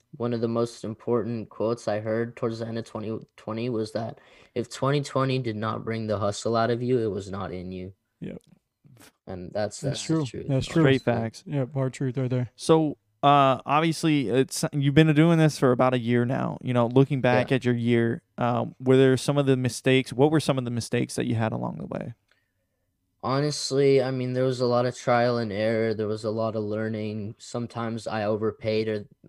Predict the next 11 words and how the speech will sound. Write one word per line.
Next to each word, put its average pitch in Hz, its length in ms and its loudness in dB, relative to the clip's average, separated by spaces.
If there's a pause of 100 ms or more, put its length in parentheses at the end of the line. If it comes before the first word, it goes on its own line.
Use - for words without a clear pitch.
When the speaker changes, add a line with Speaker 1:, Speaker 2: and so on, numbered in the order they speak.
(140)
Speaker 1:
you 113 140 -8
know, 104 140 -8
let 113 140 -6
me 110 80 -6
give 107 160 -8
you 107 120 -6
an 104 80 -8
example. 107 720 -6 (480)
Um, 101 600 -8 (260)
early 139 400 2
on, 143 540 -4